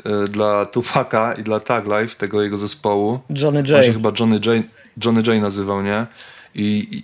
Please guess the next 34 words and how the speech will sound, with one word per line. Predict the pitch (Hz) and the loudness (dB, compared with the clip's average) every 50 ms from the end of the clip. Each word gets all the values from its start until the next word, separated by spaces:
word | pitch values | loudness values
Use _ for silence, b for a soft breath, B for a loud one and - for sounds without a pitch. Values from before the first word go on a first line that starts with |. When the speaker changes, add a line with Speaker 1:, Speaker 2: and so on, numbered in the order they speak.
| - | -6
Speaker 1:
i | - | -2
jak | 113 107 107 - | -2 -2 0 0
ja | 123 | 0
nie | 120 123 | 2 2
miałem | 127 127 123 127 | 2 2 2 0
w | 127 135 | 0 -2
ogóle | 139 143 139 135 | 0 0 0 0
pojęcia | - - 139 139 139 131 131 135 123 | 0 0 0 0 0 0 0 0 0
o | 123 | 0
robieniu | 123 120 123 120 120 117 | 0 0 -2 -2 -2 -2
bitów, | 110 123 123 117 - 120 113 110 - - | -2 -4 -4 -2 -2 -4 -4 -4 -6 -6
o, | - 107 107 107 107 107 - | -2 0 0 2 0 0 0
o | 107 113 | -2 -2
rapowaniu, | 117 113 - 117 117 120 120 117 110 | -2 -2 -4 -2 -2 -2 0 0 -2
to | - 110 | -2 -4
były | 110 110 113 110 | -6 -4 -2 -2
takie, | 107 - - 110 | -2 -4 -6 -6
wiesz, | 104 110 101 98 - - - - - - - - - | -2 0 0 0 0 -2 -4 -6 -10 -12 -10 -10 -6
produkcje, | - 113 110 117 113 - - 113 107 104 107 | -6 -4 -4 -4 -6 -4 -4 -2 0 0 0
po | 104 - - | -2 -6 -12
prostu, | - - - - | -14 -12 -12 -6
których | - 117 110 | -6 -4 -4
słuchałem, | - 120 - - 117 110 | -4 -6 -2 -2 -2 0
to | 113 120 | 0 0
mi | 113 110 | -2 -2
się | - - | -2 -4
strasznie | - - 117 117 - - 110 | -4 -2 -2 -2 0 -2 -2
ten, | - 110 107 101 95 120 101 | -2 -2 -2 -2 -4 -8 -8
te, | - 107 101 | -6 -8 -8
to | - 104 | -8 -8
brzmienie | 101 101 107 110 104 98 92 | -8 -4 -2 0 0 0 -2
podobało. | 98 95 95 92 90 85 85 85 82 | -2 -4 -4 -4 -2 -4 -4 -4 -6
To, | - - 95 92 87 | -6 -6 -4 -4 -4
mm, | 87 92 - - - - - - - - 58 | -4 -6 -10 -12 -14 -14 -12 -10 -8 -8 -8